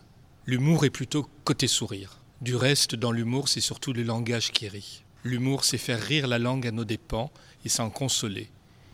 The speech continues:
Il y a de quoi se consoler. La perte subie est transmuant une perte symbolique qui nous revient comme un don discret, comme le don d'un retrait.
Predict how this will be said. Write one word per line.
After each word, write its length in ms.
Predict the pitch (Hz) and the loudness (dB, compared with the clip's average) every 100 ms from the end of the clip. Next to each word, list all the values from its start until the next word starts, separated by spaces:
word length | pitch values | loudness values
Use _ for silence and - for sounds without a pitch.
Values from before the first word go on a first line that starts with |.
| - - | -20 -8
Il 80 | 123 | 2
y 60 | 123 | 2
a 40 | |
de 100 | 113 | 2
quoi 240 | 120 - 147 | 0 4 4
se 120 | 127 | 2
consoler. 580 | - 127 - 120 117 117 - - - - | 0 0 0 0 -4 -8 -18 -20 -20 -2
La 100 | 120 | -2
perte 440 | 104 127 131 - 117 | 2 4 4 2 2
subie 500 | - 131 113 131 160 | 2 2 -2 -2 -2
est 80 | |
transmuant 540 | - 135 123 - 127 131 | 0 0 2 2 0 2
une 160 | 120 | 0
perte 240 | 104 120 - | 2 0 2
symbolique 640 | - 131 117 107 135 - - - - - | 2 2 0 -2 -6 -10 -16 -20 -20 -8
qui 140 | - 127 | -2 0
nous 120 | 123 | 2
revient 380 | 131 117 135 139 | 2 2 2 2
comme 180 | 123 113 | 2 2
un 120 | 113 - | 2 -4
don 340 | 185 139 127 120 | -6 -2 0 0
discret, 580 | 110 110 - - 113 123 - - - - | 2 2 0 -4 -6 -8 -20 -20 -14 -4
comme 180 | 127 120 | 0 0
le 80 | |
don 240 | 107 131 131 | 0 0 2
d'un 140 | 120 | 0
retrait. 500 | 107 113 - - 107 | 0 -2 -4 -8 -8